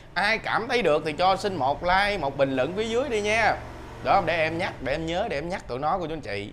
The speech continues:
Đó. Rồi sao rồi? Mày chốt kèo với chị Ni sao rồi thám tử hả? Mày đừng có để sau này người ta gọi mày là thằng mòm, thằng mõm ha. Mày dám nói mà mày không dám chơi, đúng không? Nói được thì chơi được,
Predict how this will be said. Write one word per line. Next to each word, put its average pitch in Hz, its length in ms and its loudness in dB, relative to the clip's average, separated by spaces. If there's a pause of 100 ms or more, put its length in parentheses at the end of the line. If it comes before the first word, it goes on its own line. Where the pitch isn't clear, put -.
(100)
Đó. 165 440 -2 (440)
Rồi 139 160 2
sao 175 240 4
rồi? 156 460 6
Mày 139 120 -4
chốt 214 260 -2
kèo 139 180 2
với 170 180 -4
chị 156 100 -4
Ni 185 220 -2
sao 175 220 0
rồi 139 180 0
thám 196 180 -2
tử 185 460 4
hả? 196 340 0 (340)
Mày 131 160 0
đừng 135 160 0
có 190 100 -2
để 135 180 0
sau 165 280 -4
này 123 220 -4
người 113 200 -6
ta 151 220 -2
gọi 104 260 -4
mày 117 160 -4
là 101 120 -2
thằng 101 220 -10
mòm, 101 380 -2
thằng 101 180 -10
mõm 113 340 -2 (220)
ha. 180 300 0 (880)
Mày 113 260 -4
dám 160 240 -4
nói 190 220 -2
mà 123 140 -4
mày 104 140 -6
không 139 240 -6
dám 147 220 -2
chơi, 147 420 -2 (460)
đúng 156 140 -8
không? 160 280 -6 (420)
Nói 147 240 -4
được 101 260 -4 (280)
thì 95 160 -12
chơi 117 180 -2
được, 98 220 -6